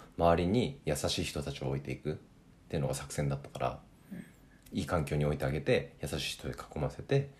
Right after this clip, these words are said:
Speaker 1: その、どんだけその、その自分に、うん、なんか、なんか魅力って言ったら安いな。自分がどんだけこう、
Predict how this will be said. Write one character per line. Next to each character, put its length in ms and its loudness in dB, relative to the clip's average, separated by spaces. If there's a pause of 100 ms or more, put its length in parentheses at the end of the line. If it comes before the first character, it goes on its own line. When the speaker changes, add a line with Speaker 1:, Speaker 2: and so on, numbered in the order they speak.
(420)
Speaker 1:
そ 140 -6
の、 40 0
ど 120 0
ん 60 2
だ 100 4
け 160 2
そ 120 -2
の、 360 0 (520)
そ 60 -4
の 60 2
自 120 2
分 220 2
に、 300 0 (640)
う 60 -4
ん、 260 -4 (540)
な 100 -6
ん 20 -10
か、 80 -10 (920)
な 120 -10
ん 60 -8
か 60 -8
魅 160 0
力 240 4
っ 40 0
て 60 -8
言 40 -4
っ 20 -2
た 100 6
ら 40 2
安 300 0
い 80 -2
な。 100 -12 (680)
自 120 -4
分 80 0
が 60 8
ど 120 6
ん 40 6
だ 100 8
け 140 2
こ 160 -4
う、 180 -2